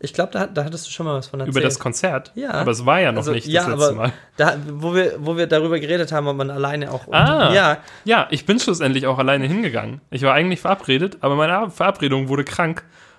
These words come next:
Speaker 2: Und dann, äh, habe ich <laughs> erst überlegt, ob ich dann gar nicht hingehen soll. Und dann hat, äh, Yannick gesagt, "Nee, du musst auf jeden Fall hingehen."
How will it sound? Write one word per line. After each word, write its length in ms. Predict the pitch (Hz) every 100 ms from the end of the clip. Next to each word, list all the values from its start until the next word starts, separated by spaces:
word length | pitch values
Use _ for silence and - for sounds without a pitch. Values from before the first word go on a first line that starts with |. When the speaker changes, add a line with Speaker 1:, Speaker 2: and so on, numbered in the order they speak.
| _
Speaker 2:
Und 180 | 139 135
dann, 340 | 135 135 139 139 _ _ _ _ - 147
äh, 300 | 160 147 135
habe 140 | 151
ich 80 | 156
<laughs> 260 | 156 -
erst 0 | 156
überlegt, 340 | 156 147 160
ob 100 | 151
ich 80 | 139
dann 140 | 139 127
gar 160 | 123
nicht 140 | 151 170
hingehen 340 | 180 175 180
soll. 260 | 175 190 220 - _ _ -
Und 160 | 131
dann 120 | 135 135
hat, 240 | 135 -
äh, 160 | 131 123
Yannick 320 | 131 139 139
gesagt, 320 | 120 120 120
"Nee, 180 | 123 131
du 120 | 123
musst 180 | 123 127
auf 80 | 120
jeden 180 | 127
Fall 200 | 127 143
hingehen." 340 | 123 117 120